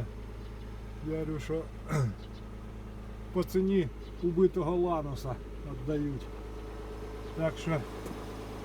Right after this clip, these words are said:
да, вона десь, по-моєму, тут була бита, коснута. Ну нічого, резину не хаває. Отлично їздить. Я ж кажу, що авто бізнес-класа по ціні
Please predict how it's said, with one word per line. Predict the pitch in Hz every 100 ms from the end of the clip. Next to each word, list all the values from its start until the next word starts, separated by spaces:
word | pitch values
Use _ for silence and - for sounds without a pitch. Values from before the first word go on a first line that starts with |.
| - - 185
да, | 170
вона | 208 196 170
десь, | 165 - -
по-моєму, | 165 165 156 151
тут | 160 135 156
була | 160 147 135
бита, | 202 170 151 180
коснута. | 190 - 156 160 170
Ну | 233 214
нічого, | - 151 147
резину | 185 214 180 170
не | 175
хаває. | 202 214 175 147 131 - - - - - - - - - - - -
Отлично | 147 165 175 160 160 156 175
їздить. | 185 143 139 123 160 - - - - - - - - - - - - - - - - - - - - - - - - 135
Я | 139
ж | 120 -
кажу, | 151 143 120
що | 127 110 - - - - - - - - - - 151
авто | 156 - 175
бізнес-класа | 151 170 151 165 - - 190 170 160 135
по | 156
ціні | - 165 175 165